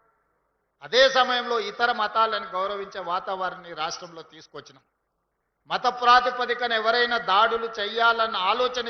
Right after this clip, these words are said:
చేసినా, అనుకోని చెదురుమదురు సంఘటనలు ఏవైనా జరిగినా ప్రభుత్వం కఠినంగా అణిచివేసింది. అట్లాంటి వాళ్ళ పట్ల అప్రమత్తంగా ఈరోజు మా ప్రభుత్వం వ్యవహరిస్తున్నది. తొందరలోనే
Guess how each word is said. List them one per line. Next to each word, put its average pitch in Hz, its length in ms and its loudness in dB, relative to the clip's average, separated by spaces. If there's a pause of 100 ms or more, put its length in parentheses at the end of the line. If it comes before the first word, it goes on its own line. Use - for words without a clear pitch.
(120)
చేసినా, 214 340 -8 (1080)
అనుకోని 247 600 0
చెదురుమదురు 233 640 -2 (400)
సంఘటనలు 226 600 -2
ఏవైనా 208 240 -6 (100)
జరిగినా 202 400 -4 (680)
ప్రభుత్వం 202 520 -2 (160)
కఠినంగా 202 580 -4 (220)
అణిచివేసింది. 208 800 -6 (600)
అట్లాంటి 202 420 0 (100)
వాళ్ళ 247 220 6 (120)
పట్ల 226 240 0 (220)
అప్రమత్తంగా 233 800 2 (880)
ఈరోజు 190 300 -4 (100)
మా 185 80 0 (120)
ప్రభుత్వం 185 460 -6
వ్యవహరిస్తున్నది. 175 760 -4 (800)
తొందరలోనే 233 680 2